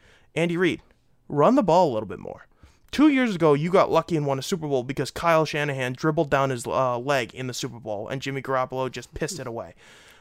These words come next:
But you did not run the ball enough. And you got Patrick Mahomes hurt on a quarterback sneak. Last year, you didn't run the ball enough because Edwards-Helaire was not up to par. Your offensive line was garbage and got torn apart by the, uh, by the Buccaneers pass rush in the Super Bowl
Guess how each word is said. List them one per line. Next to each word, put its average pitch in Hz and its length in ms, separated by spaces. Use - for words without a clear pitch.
But 170 260
you 156 220
did 294 100
not 208 180
run 175 140
the 165 60
ball 127 240
enough. - 360
And 175 120
you 180 60
got 185 220
Patrick 170 280
Mahomes 156 220
hurt - 260
on 143 60
a 135 60
quarterback 127 420
sneak. - 400
Last 180 380
year, 120 260
you 156 140
didn't 214 200
run 220 140
the 202 80
ball 160 240
enough 135 240
because 139 240
Edwards-Helaire 143 640
was 131 140
not 139 200
up 143 180
to 131 80
par. 120 380
Your 160 120
offensive 175 400
line 160 220
was 143 140
garbage 151 600
and 139 140
got 127 160
torn 180 240
apart 160 400
by 139 140
the, 135 200
uh, 135 320
by 139 180
the 131 220
Buccaneers 143 380
pass 143 320
rush 143 180
in 139 60
the 135 80
Super 190 240
Bowl 147 260